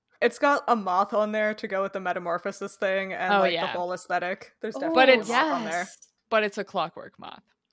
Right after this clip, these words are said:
Speaker 1: Yes.
Speaker 3: <gasps>
Speaker 2: Yeah.
Speaker 1: Ooh.
Speaker 2: All right, who are you nerds? <laughs>
Speaker 3: <laughs> I'm a nerd, and my name is Sam,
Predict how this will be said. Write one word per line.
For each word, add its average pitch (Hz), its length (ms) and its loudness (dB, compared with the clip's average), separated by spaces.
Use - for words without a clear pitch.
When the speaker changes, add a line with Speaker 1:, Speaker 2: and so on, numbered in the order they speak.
Speaker 1:
Yes. 370 340 -2
Speaker 3:
<gasps> 254 540 -8
Speaker 2:
Yeah. 170 340 -2
Speaker 1:
Ooh. 151 160 -16
Speaker 2:
All 190 80 0
right, 165 240 0
who 226 120 -4
are 233 80 -6
you 226 480 -6
nerds? 165 440 -10
<laughs> 247 60 -10
Speaker 3:
<laughs> 269 1000 0
I'm 262 520 6
a 233 120 -4
nerd, 220 480 2
and 220 220 2
my 233 140 2
name 247 180 2
is 220 100 -4
Sam, 220 600 0